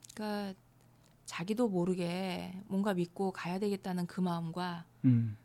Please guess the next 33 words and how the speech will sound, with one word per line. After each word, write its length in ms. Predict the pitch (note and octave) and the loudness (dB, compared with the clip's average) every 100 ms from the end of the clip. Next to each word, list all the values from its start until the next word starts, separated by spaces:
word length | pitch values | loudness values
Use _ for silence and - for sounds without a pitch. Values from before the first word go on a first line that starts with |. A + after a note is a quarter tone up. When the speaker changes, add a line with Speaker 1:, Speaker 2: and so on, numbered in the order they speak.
| _ | _
Speaker 1:
그걸, 320 | - G#3 G3 | -4 0 0
그리고 540 | F#3 F#3+ F3+ G3+ A3 - | 0 0 0 0 0 0
그럼에도 380 | G3+ A3 G#3+ | 0 2 2
불구하고 340 | G3 F#3 F#3 F3 | 2 0 -2 -4
그걸 300 | F#3 G#3 G#3 | -2 -2 0
또 180 | A#3+ F3+ | 0 0
의심하는 500 | F3 G#3 G3 F#3 F#3 | 0 -2 -2 -2 -4
또 120 | B3 | -4
다른 240 | C4+ C4 | -4 -4
마음과 320 | G#3+ F3+ F#3 F#3+ | -4 -4 -6 -8
계속 420 | A3 C4+ D4 B3 | -6 -6 -4 -6
싸우면서 520 | - B3 C4+ C4 A#3+ | -8 -6 -6 -6 -4
가고 280 | G3 F3+ F#3 | -4 -4 -4
있는 360 | F3+ F#3 F#3 F#3 - - - - - | -2 -2 -2 -4 -10 -20 -20 -20 -6
그게 1200 | - G3+ G3 F#3 F3 E3+ F3 F3 F#3 G3+ F3 F3+ - _ _ _ - | 2 4 6 4 2 -2 -4 -4 -2 -4 -4 -8 -16 _ _ _ -12
그, 180 | - - _ | -12 -12 _
어, 320 | - F2+ F3 F3+ | -8 -6 -4 -6
그, 100 | - - | -10 -12
뭐 100 | F#3+ | -6
그런 280 | G#3+ B3 B3 | -2 0 2
부분이 260 | G#3+ G3 | 2 2
좀 120 | F#3+ | 2
많이 200 | F3+ E3+ | -2 -4
안타까웠어요. 580 | F3+ F3 F3 F3+ F3 - - | -4 -6 -6 -8 -12 -12 -2
Speaker 2:
그러니까 100 | - | 6
이 100 | C#3 | 8
사람이 360 | C3 D#3 D#3 D3+ | 10 10 12 10
갖고 280 | B2+ B2 C3+ | 8 4 4
있었던 360 | A#2 B2 - | 4 2 4
Speaker 1:
음. 40 | - | 4
Speaker 2:
선입견이 800 | F#3+ G#3+ G#3+ - C#3+ A#2+ A2+ G#2+ | 6 6 6 4 4 6 4 2
있죠? 400 | - - C3+ F2 | -2 -2 -2 -2
Speaker 1:
네. 500 | G#3 F#3+ F3+ F3+ F#3+ | 2 2 2 -2 -8